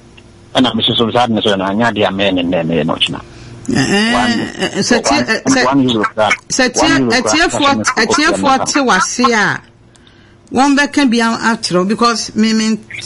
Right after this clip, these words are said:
Speaker 2: eh, nkɔ yie. Mhm. Kɔ sɛ mehwɛ wo nua ma wo. Na sɛ mengyae sika no. Na memfa nkɔma wo papa
Speaker 1: Wo
Speaker 2: mom.
Speaker 1: pa-, wo papa mom.
Speaker 2: Mm.
Speaker 1: Because me, me, me, me, me, kuma na,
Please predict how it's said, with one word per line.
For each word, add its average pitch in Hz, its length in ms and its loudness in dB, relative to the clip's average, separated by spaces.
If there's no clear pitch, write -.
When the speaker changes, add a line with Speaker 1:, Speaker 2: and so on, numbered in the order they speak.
Speaker 2:
eh, 214 80 2
nkɔ 220 240 2
yie. 170 300 -2
Mhm. 202 300 2
Kɔ 240 180 0
sɛ 311 100 2
mehwɛ 262 380 0
wo 247 80 4
nua 202 340 2
ma 190 240 0
wo. 120 60 -6
Na 247 140 2
sɛ 262 180 0
mengyae 247 520 2
sika 180 380 -2
no. 165 220 -2
Na 233 100 2
memfa 240 440 0
nkɔma 233 800 0
wo 233 240 4
papa 220 320 0
Speaker 1:
Wo - 60 2
Speaker 2:
mom. 156 240 0
Speaker 1:
pa-, 123 60 2
wo 127 140 2
papa 117 180 0
mom. 101 240 -2
Speaker 2:
Mm. 269 120 4
Speaker 1:
Because 113 360 2
me, 120 140 4
me, 123 120 2
me, 127 160 2
me, 127 100 2
me, 123 120 2
kuma 123 260 0
na, 123 260 -2